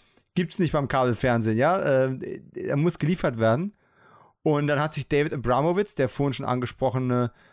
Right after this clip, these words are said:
ähm, ja, nennen wir mal P-, Producer, aber auch irgendwie Head Writer von, äh, von der Highlander-Serie, hat sich dann dran gesetzt und hat dann wohl in irgend-, die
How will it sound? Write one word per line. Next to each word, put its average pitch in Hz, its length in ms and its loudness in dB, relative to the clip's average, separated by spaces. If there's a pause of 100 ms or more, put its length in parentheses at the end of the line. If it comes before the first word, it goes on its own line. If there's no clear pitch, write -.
(200)
ähm, 117 500 2 (140)
ja, 117 160 0
nennen 127 160 0
wir 131 80 0
mal 117 380 2 (260)
P-, - 420 -14
Producer, 139 460 0
aber 123 140 0
auch 135 120 -2
irgendwie 123 240 0
Head - 320 -4
Writer 143 560 0 (300)
von, 143 580 -2
äh, 139 220 -8
von 139 180 -4
der 131 80 2
Highlander-Serie, 135 760 0 (300)
hat 135 160 -2
sich - 60 -4
dann 139 100 -2
dran 131 240 0
gesetzt 170 300 -2
und 147 80 -2
hat 147 180 0
dann 147 200 -2
wohl 139 160 0
in 139 440 -2 (240)
irgend-, 135 340 0
die 117 220 -4